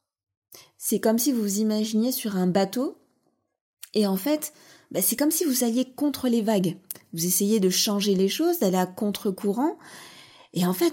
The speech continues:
mais vous ramez, vous ramez, vous ramez, mais vous avancez pas. Alors qu'en fait, si vous changez juste de direction, vous vous rendez compte qu'en fait, vous n'avez plus besoin de ramer parce que le bateau, il avance tout seul. Bah là, c'est un peu ça. Il y a des choses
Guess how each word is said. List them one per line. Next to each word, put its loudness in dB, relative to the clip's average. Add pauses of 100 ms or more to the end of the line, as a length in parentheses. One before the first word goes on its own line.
(140)
mais -8
vous -4
ramez, 6
vous 0
ramez, 4
vous 0
ramez, 4
mais 2 (220)
vous -2
avancez 0
pas. -6 (680)
Alors 0
qu'en 0
fait, -8 (200)
si -4
vous 0
changez -4
juste -6
de 0
direction, -6 (680)
vous -2
vous 0
rendez 2
compte -6
qu'en -6
fait, -12
vous -2
n'avez 2
plus -8
besoin -4
de -2
ramer -2
parce -6
que -4
le 0
bateau, -6
il -2
avance -4
tout -14
seul. -6 (840)
Bah -10
là, -6
c'est -4
un 0
peu -6
ça. -6 (600)
Il 4
y 4
a 4
des 4
choses -4